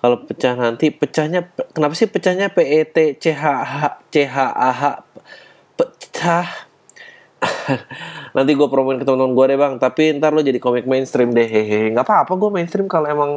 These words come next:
aliran gue sih yang jadi mainstream. <laughs>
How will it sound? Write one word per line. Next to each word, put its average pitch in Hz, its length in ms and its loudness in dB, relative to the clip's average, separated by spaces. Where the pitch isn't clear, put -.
aliran 143 400 2
gue 135 180 2
sih 156 200 -4
yang 143 80 -2
jadi 127 120 2
mainstream. 131 600 -2
<laughs> - 40 -14